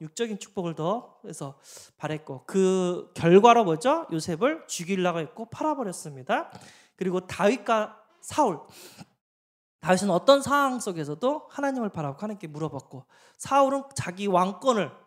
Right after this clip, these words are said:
지키려고 계속해서 몸부림을 쳤습니다. 나는 어떤 축복을 사모하나, 아, 이것을 다시 한번 확인해야 될 줄 믿습니다. 지난주 얘기했죠? 롯.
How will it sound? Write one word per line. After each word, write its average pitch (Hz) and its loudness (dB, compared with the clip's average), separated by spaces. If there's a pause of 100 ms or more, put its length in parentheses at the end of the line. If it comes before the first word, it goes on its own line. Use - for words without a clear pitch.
(140)
지키려고 185 -2 (260)
계속해서 202 -6
몸부림을 175 -6
쳤습니다. 147 -12 (560)
나는 202 2
어떤 311 2
축복을 285 -2
사모하나, 160 -6
아, 139 -14
이것을 175 -10
다시 160 -12
한번 208 -4
확인해야 262 -4
될 170 -12
줄 151 -18
믿습니다. 151 -12 (380)
지난주 320 0
얘기했죠? 196 0
롯. 208 2